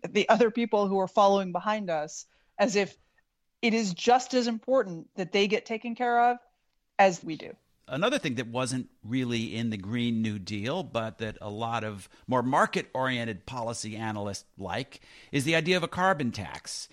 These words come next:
Speaker 2: You're for it,
Speaker 1: I am
Speaker 2: right?
Speaker 1: absolutely for it. Let's get the private market working on this problem. Let's incentivize people to figure out ways to do what we do with less.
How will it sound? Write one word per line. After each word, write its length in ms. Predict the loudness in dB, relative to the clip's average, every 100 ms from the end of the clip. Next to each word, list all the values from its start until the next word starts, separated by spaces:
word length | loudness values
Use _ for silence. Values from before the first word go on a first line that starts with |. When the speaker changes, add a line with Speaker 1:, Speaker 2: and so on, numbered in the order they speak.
| _ -2
Speaker 2:
You're 180 | 0
for 380 | 0 0 4 4
it, 200 | 2 -12 _ _ _ _ _ _ -2 8
Speaker 1:
I 200 | 8 8
am 80 | 6
Speaker 2:
right? 20 |
Speaker 1:
absolutely 580 | 4 4 0 -8 -6 -8
for 260 | -4 0 2
it. 160 | 2 -2 _ 4
Let's 200 | 4 4
get 440 | 4 8 8 6 -2
the 80 | 0
private 360 | 6 6 6
market 520 | 2 0 2 4 2 2 _ _ _ -2
working 380 | 0 2 0 2
on 160 | 2
this 160 | 2 -4
problem. 540 | 4 6 6 0 -6 -2
Let's 320 | -2 -2 0
incentivize 680 | 0 4 4 8 8 6 2
people 380 | -4 2 2 2
to 120 | -4
figure 400 | -4 -4 4 8
out 140 | 8
ways 320 | 6 0 -2
to 100 | -4
do 220 | -4 -2 2
what 260 | 4 4
we 140 | 2 0
do 260 | 2 2
with 160 | 0 2
less. 480 | 4 4 2 -10